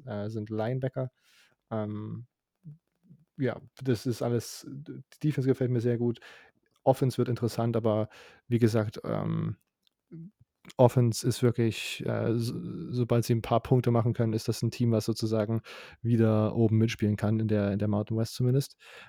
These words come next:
Matt Eraser wird interessant, wie man, o-, ob man da den Impact, äh, spürt, dass der Punt-God nicht mehr am Start ist. Ähm, aber auch das, äh, ja, verkraftet dann, glaub ich, San Diego State und kann wieder auf eine recht erfolgreiche,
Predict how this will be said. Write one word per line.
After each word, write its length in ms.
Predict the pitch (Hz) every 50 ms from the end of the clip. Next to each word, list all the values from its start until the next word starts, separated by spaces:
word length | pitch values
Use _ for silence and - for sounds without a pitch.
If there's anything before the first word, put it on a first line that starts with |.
| _ _
Matt 140 | 120 120 113
Eraser 440 | 120 117 120 120 127 127 131 120 117
wird 100 | 120 117
interessant, 480 | 113 117 110 - - 117 110 104 101
wie 100 | 113 113
man, 380 | 110 110 107 110 107 107 104 101 120 165
o-, 260 | 139 - 110 117 110
ob 120 | 110 -
man 100 | - 117
da 140 | 110 113 113
den 140 | 110 120 117
Impact, 420 | 117 120 127 - 127 113 - -
äh, 420 | 123 120 113 113 110 110 110 113 -
spürt, 380 | - - - - 131 135 -
dass 220 | 120 113 - - - -
der 80 | 123
Punt-God 560 | - - - 123 131 131 - - 127 123 -
nicht 140 | 127 120 -
mehr 80 | 127 123
am 80 | 120
Start 300 | - - 127 120 117 -
ist. 180 | 127 120 - - - - - - - - - _ _ -
Ähm, 480 | 107 107 107 107 107 107 104 104 139 175
aber 220 | 120 107 107 104
auch 140 | 101 - -
das, 420 | - - 107 - - - - - _ _ _ -
äh, 680 | - - - - - - - _ _ _ _ _ - -
ja, 160 | - - 110 - _ _ _ _ - - _ _ -
verkraftet 540 | - - 123 113 - - 123 - - 117 113
dann, 120 | 113 110
glaub 160 | - 113 107
ich, 100 | 110 107
San 120 | - 120 113
Diego 220 | 110 113 110 110
State 300 | 107 - - 117 117 107
und 100 | 113 113
kann 380 | - - 117 117 117 113 110 - - - - - - - _ _ _
wieder 400 | - 127 127 120 123 120 120 -
auf 220 | 117 117 113 -
eine 120 | 120 117 110
recht 160 | 120 107 -
erfolgreiche, 880 | 117 110 - 123 117 107 - 120 110 - - 113 107 104 104 101 104